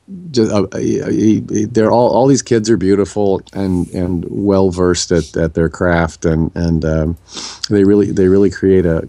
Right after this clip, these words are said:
a, and our, our director was Stacy Title, uh, a woman, and, and which was really refreshing to have a woman's point of view on a horror film.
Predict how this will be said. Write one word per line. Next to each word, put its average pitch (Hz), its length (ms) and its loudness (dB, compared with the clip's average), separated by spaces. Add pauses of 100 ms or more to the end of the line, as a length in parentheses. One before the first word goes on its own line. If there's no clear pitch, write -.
a, 85 180 -4 (140)
and 95 120 2
our, 101 220 2
our 95 120 0
director 101 400 0
was 85 160 0
Stacy 98 380 -2
Title, 87 560 -4 (540)
uh, 87 440 -2
a 92 120 -2
woman, 101 540 2
and, 95 400 -4
and 98 340 -4
which 113 240 0
was 98 140 0
really 143 260 4
refreshing 117 560 0
to 104 80 0
have 101 160 -2
a 98 60 0
woman's 110 300 0
point 107 240 -2
of 90 80 -4
view 98 180 -4
on 98 80 0
a 95 60 0
horror 85 320 0
film. 60 360 -10